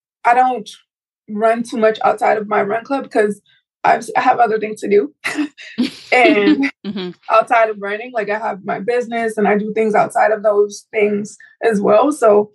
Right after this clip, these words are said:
Speaker 1: I don't go to a lot of run clubs because I kinda like my schedule. <laughs> I don't like to deviate too much outside of that. But there are options. So sometimes I will join other run clubs if they have, like, a, an event or a pop-up run.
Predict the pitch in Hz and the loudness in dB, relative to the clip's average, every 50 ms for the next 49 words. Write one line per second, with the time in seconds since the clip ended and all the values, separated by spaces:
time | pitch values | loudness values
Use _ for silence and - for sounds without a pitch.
0 | _ _ _ _ _ _ _ _ _ _ - - 269 277 269 240 202 - - 202 | _ _ _ _ _ _ _ _ _ _ 0 0 2 2 0 -4 -8 -12 -14 -10
1 | 196 - 190 196 247 - 302 285 285 294 285 269 269 269 277 285 285 - 311 294 | -6 -4 -2 -2 -4 -4 -6 -6 -6 -6 -6 -8 -8 -10 -12 -8 -4 -2 -2 -2
2 | 302 269 285 - - - - 208 - - 233 220 220 220 220 247 233 220 226 220 | -2 -4 -6 -14 -18 -18 -16 -10 -4 -2 0 2 2 2 2 2 4 4 4 4
3 | 202 170 - _ _ _ - 233 226 220 - - 220 208 214 277 294 320 359 _ | 2 0 -6 _ _ _ -2 -2 -2 -2 0 0 0 0 0 -2 -10 -12 -12 _
4 | _ _ _ _ - - 269 294 277 - _ _ _ _ _ _ _ _ _ - | _ _ _ _ -10 -6 -4 -4 -4 -6 _ _ _ _ _ _ _ _ _ 0
5 | 233 240 226 226 226 208 - - 220 208 196 185 208 214 208 196 214 214 202 202 | 2 2 2 2 0 -6 -8 -10 -10 -8 -8 -8 -8 -8 -6 -4 -4 -4 -4 -6
6 | - _ _ _ - - 220 202 202 202 - 185 185 202 214 233 220 208 208 214 | -8 _ _ _ -12 -6 -4 -2 -2 0 0 0 0 0 0 0 0 2 2 2
7 | 233 240 247 - - _ _ _ _ _ _ _ _ _ _ _ _ _ _ _ | 2 2 2 0 -4 _ _ _ _ _ _ _ _ _ _ _ _ _ _ _
8 | _ _ _ _ _ _ _ _ _ - 202 233 220 - 247 240 175 185 220 240 | _ _ _ _ _ _ _ _ _ 2 2 2 2 4 2 2 2 2 2 0
9 | 233 - - 220 - - - - - - 208 208 208 - 240 208 220 214 - 247 | 0 -2 -2 -6 -6 -6 -10 -16 -20 -20 -20 -20 -12 -8 -8 -8 -8 -8 -12 -14
10 | 254 - 269 247 240 233 220 214 214 208 220 220 196 - 240 226 220 214 214 214 | -12 -12 -8 -2 0 0 0 0 0 0 -2 -2 -2 -4 -10 -10 -10 -8 -8 -8
11 | 214 214 214 220 240 - - - - 208 214 208 208 202 196 196 202 202 - 240 | -10 -10 -12 -16 -16 -10 -2 2 2 4 6 6 6 6 4 4 0 0 0 0
12 | - 202 196 190 196 202 196 196 - 220 220 226 - - - 175 180 - _ _ | 2 2 2 2 2 0 0 0 0 0 2 2 2 2 2 0 0 -2 _ _
13 | _ - 196 196 190 190 - - 220 208 202 202 196 214 214 202 190 196 - - | _ -4 -4 -4 -4 -4 -4 -4 -2 0 0 0 0 0 0 0 0 -2 -4 -6
14 | - - - - - - - - - - 196 208 202 208 202 208 | -6 -4 -4 -4 -4 -4 -6 -10 -8 -4 -2 -2 0 0 -2 -4